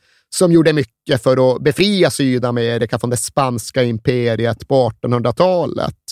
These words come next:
Jaha, varför hänvisar du då till detta brödraskap? Är det för att liksom önska god kamp? Eller är det för att antyda att det är dags för lite fördelar i brödraskapets anda? Ja, det finns det väl inget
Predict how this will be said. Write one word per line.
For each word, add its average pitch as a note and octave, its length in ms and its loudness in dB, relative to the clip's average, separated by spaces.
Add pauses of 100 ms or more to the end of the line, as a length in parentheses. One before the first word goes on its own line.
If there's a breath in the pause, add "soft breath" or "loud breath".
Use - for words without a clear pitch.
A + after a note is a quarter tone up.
(520)
Jaha, D3+ 180 0
varför D3+ 200 0
hänvisar C#3 540 0
du C3+ 80 2
då D#3+ 140 0
till D#3 120 -2
detta D3 240 -2
brödraskap? B2 1040 0 (560)
Är C#3+ 140 2
det C3+ 60 2
för C3+ 200 2
att B2+ 220 -2
liksom B2 360 -2 (220)
önska C#3+ 420 0
god B2 540 -2 (240)
kamp? F#3 340 -4 (520 soft breath)
Eller D3 300 2
är C3+ 40 0
det C#3 100 0
för C#3 160 0
att - 80 -4
antyda C3 760 0
att - 180 -6 (320)
det D3+ 120 4
är C#3 40 4
dags - 440 -4
för B2+ 360 2 (200)
lite C#3+ 220 0
fördelar C#3+ 840 2
i B2 60 -2
brödraskapets B2 960 -2
anda? B2 640 -2 (880)
Ja, F2+ 300 0 (240)
det F3 240 0
finns F#3+ 220 0
det G#3 80 0
väl E3+ 100 6
inget C#3+ 400 0